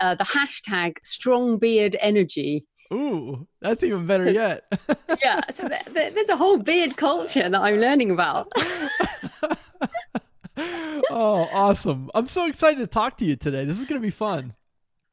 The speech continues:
Speaker 1: Yeah, I know. I was like, um, "What are we talking about again?"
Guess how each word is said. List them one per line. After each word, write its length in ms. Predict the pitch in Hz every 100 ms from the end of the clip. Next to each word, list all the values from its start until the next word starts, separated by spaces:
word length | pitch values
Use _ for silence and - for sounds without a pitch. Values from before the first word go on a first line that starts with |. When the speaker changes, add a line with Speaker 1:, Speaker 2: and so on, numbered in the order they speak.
| -
Speaker 1:
Yeah, 160 | 262 440
I 180 | - 427 415
know. 80 | -
I 120 | 392
was 160 | 359 381
like, 280 | 339 - -
um, 320 | 277 269 269
"What 200 | 247 302
are 40 | 311
we 100 | 339
talking 360 | - 285 370
about 220 | 349 330 277
again?" 300 | 262 285